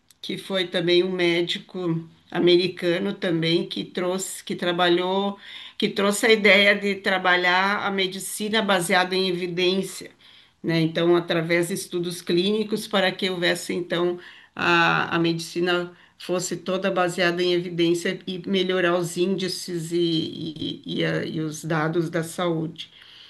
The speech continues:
E mais tarde, ah, outro colaborador, esse é bem mais recente, né, que faleceu, inclusive, acho que uns dois, três anos atrás,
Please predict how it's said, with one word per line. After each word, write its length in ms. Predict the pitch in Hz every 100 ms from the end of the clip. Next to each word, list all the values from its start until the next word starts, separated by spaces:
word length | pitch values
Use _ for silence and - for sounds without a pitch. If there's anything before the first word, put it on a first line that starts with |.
| - - - - _
E 280 | 226 240 269
mais 340 | 285 294 294 -
tarde, 760 | 226 220 240 233 202 226 202 -
ah, 480 | 180 180 165 156 156 - _ _ _ _
outro 460 | - 175 190 - 190
colaborador, 760 | 196 180 170 175 165 156 175
esse 220 | 202 208 175
é 20 |
bem 200 | 165 180
mais 260 | 196 175
recente, 720 | 175 165 - 175 175 208 - 160
né, 260 | 151 170 - _ _ _ _ _ _ _ _ _ _ _ - - - -
que 100 | 196
faleceu, 560 | - 175 185 180 - 190
inclusive, 720 | 196 196 170 170 175 185 185
acho 220 | 170 -
que 80 | 220
uns 300 | 233 208 175
dois, 400 | 180 185 208 -
três 340 | 160 165 165
anos 240 | 175 165 165
atrás, 720 | 156 160 160 180 175 -